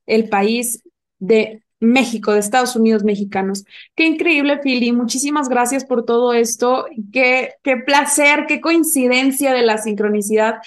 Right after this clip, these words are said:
el coincidir aquí con un teólogo. Ustedes, querida audiencia que ya nos escucharon, ya lo saben, les invitamos a cuestionarlo todo,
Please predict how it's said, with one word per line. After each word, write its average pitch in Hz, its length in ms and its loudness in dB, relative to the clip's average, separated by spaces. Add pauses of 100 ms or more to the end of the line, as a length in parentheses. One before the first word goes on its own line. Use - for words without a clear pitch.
(200)
el 240 120 0
coincidir 247 460 0
aquí 269 340 -2
con 240 220 2
un 240 160 0
teólogo. 214 340 4
Ustedes, 349 420 0
querida 294 240 0
audiencia 277 380 -2
que 262 80 -4
ya 233 120 0
nos 233 140 -2
escucharon, 220 640 -2 (220)
ya 240 160 0
lo 247 140 0
saben, 233 340 0
les 226 160 0
invitamos 220 480 -2
a 220 120 -2
cuestionarlo 220 760 0
todo, 226 500 2